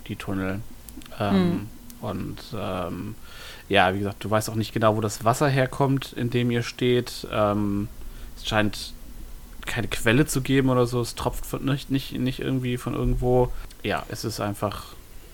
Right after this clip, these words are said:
Speaker 1: insgesamt, äh, relativ solides Loch.
Speaker 2: <laughs> Ein relativ solides Loch, schön. Ja. Ähm, dann hört die Argus irgendwann auch mal auf und, äh, sa-, dreht sich dann nur noch zu Garrett um und sagt so:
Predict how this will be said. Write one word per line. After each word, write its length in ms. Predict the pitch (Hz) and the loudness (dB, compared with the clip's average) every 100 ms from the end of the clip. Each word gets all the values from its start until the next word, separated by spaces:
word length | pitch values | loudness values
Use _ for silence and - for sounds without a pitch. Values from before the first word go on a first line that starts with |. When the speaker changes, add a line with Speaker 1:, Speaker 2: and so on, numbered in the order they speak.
| - 117 | -10 -8
Speaker 1:
insgesamt, 680 | 110 - 104 101 101 98 - - - | -8 -6 0 0 0 -2 -8 -10 -6
äh, 420 | 104 98 98 101 113 - - - - - - - - - | -2 -2 -2 -4 -8 -16 -18 -16 -16 -16 -18 -18 -4 6
relativ 320 | 160 135 120 | 8 8 2
solides 380 | 120 117 104 - | 2 2 2 0
Loch. 220 | 87 - - - - - - - - - - - - - | -2 -2 -14 -16 -18 -16 -16 -16 -18 -20 -18 -8 -2 6
Speaker 2:
<laughs> 580 | - 988 - - - - | 6 4 -2 -8 2 4
Ein 100 | 202 | 6
relativ 500 | 202 233 262 254 233 | 6 6 6 4 2
solides 460 | 226 208 208 214 180 | 2 2 2 2 0
Loch, 180 | 156 | 0
schön. 300 | - 175 165 165 - - - - - - - | 0 0 0 -2 -12 -16 -16 -16 -18 -18 0
Ja. 200 | 247 196 - - - - - - - - | 4 4 2 -8 -12 -12 -12 -14 -16 4
Ähm, 420 | 175 175 170 165 - - - - - - - - | 6 6 4 0 -4 -14 -20 -20 -20 -16 -16 -2
dann 160 | 170 160 | 2 6
hört 160 | 196 - | 8 8
die 60 | |
Argus 300 | 175 190 196 | 6 6 4
irgendwann 340 | - 202 180 175 | 2 2 2 0
auch 120 | 175 | 2
mal 80 | 170 | 4
auf 260 | 175 196 - | 6 4 2
und, 260 | 190 180 | 2 2
äh, 140 | - 165 | 4 4
sa-, 100 | 170 | 4
dreht 340 | 196 185 208 | 4 6 4
sich 80 | - | 6
dann 120 | 196 | 4
nur 80 | 190 | 4
noch 80 | 190 | 0
zu 100 | 190 | 2
Garrett 260 | 190 190 190 | 4 4 4
um 120 | 190 | 2
und 80 | 180 | 2
sagt 180 | 175 | 2
so: 180 | 180 165 | 2 0